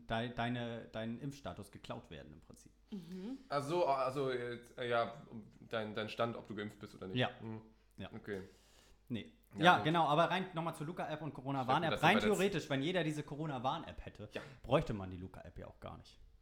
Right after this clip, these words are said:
Speaker 2: Nee.
Speaker 3: Korrekt, weil die
Speaker 1: Ja.
Speaker 3: erfüllen exakt
Speaker 2: Richtig.
Speaker 3: denselben Zweck.
Speaker 1: Ja.
Speaker 3: Und es wurde vom Staat doch schon viel Geld für die Corona-Warn-App ausgegeben, für die
Speaker 1: Und
Speaker 3: Entwicklung.
Speaker 1: jetzt kauft man ganz viele Lizenzen für die Luca-App.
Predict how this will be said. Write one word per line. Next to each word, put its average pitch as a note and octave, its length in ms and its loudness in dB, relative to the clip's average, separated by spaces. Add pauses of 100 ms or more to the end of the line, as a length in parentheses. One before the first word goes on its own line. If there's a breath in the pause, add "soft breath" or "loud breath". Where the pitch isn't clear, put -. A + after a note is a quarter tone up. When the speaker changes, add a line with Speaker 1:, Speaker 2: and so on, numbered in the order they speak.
Speaker 2:
Nee. A#3 180 -4
Speaker 3:
Korrekt, F3 380 0
weil B2+ 160 10
die C3 100 4
Speaker 1:
Ja. E3 140 12
Speaker 3:
erfüllen E3 420 6
exakt D#3+ 420 6
Speaker 2:
Richtig. - 440 6
Speaker 3:
denselben D#3 560 10
Zweck. - 460 4
Speaker 1:
Ja. F3 320 6
Speaker 3:
Und D3 120 2
es D3 160 0
wurde G3 320 8
vom D#3 200 0
Staat C#3+ 440 6
doch E3+ 100 2
schon C#3 180 -2
viel G3 380 -4
Geld C3+ 440 4
für - 140 -8
die B2 60 -8
Corona-Warn-App B2 680 0
ausgegeben, F#2 500 -14
für - 100 -14
die F#2+ 60 -10
Speaker 1:
Und F#2+ 80 -8
Speaker 3:
Entwicklung. B2 340 0
Speaker 1:
jetzt - 80 0
kauft C#3 220 -2
man C#3 160 -2
ganz C3+ 180 -4
viele C#3+ 180 -2
Lizenzen C#3 460 -4
für - 100 -10
die D#3+ 80 -2
Luca-App. E3 400 -8